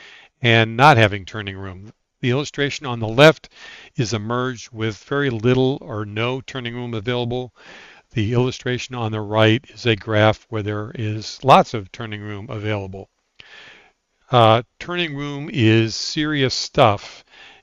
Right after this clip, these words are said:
uh, to the point where if you, uh, give it up and you don't realize it, your opponent's gonna win the fight. It's that serious. So always be aware of what turning room is available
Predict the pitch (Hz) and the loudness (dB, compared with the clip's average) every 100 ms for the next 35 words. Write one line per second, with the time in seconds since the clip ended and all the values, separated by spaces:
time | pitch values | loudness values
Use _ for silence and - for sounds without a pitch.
0 | _ - 127 113 - 127 - 127 131 127 | _ -8 -4 -4 -2 -4 -4 -6 -6 -4
1 | 117 117 107 - 110 110 113 _ _ _ | -2 -2 -4 -10 -14 -14 -16 _ _ _
2 | _ - 120 110 117 143 104 131 180 147 | _ 2 4 6 4 -2 0 2 4 8
3 | 123 - 143 107 110 131 143 123 151 117 | 6 6 -10 -8 -6 -8 -8 -4 2 6
4 | 110 101 110 113 _ 120 113 110 - 139 | 6 4 -6 -8 _ -8 -6 -6 -8 -8
5 | 127 - - 107 104 110 101 95 120 98 | -10 -10 -10 -10 -8 -8 -8 -6 -2 -2
6 | 98 _ - 117 - 123 113 - 123 104 | -4 _ -12 -12 0 2 2 -2 -10 -10
7 | 92 - - _ - - _ - 139 123 | -12 -14 -18 _ -20 -20 _ -16 -10 -6
8 | 123 139 156 156 - 151 147 135 131 131 | 0 0 0 -4 -4 -2 0 0 4 6
9 | 120 127 117 104 110 127 135 - - 147 | 6 4 0 -4 2 2 2 -4 -12 -8
10 | 135 123 120 113 104 110 107 123 113 104 | -8 -8 -10 -10 -10 -8 -4 -4 -4 -6
11 | 98 | -10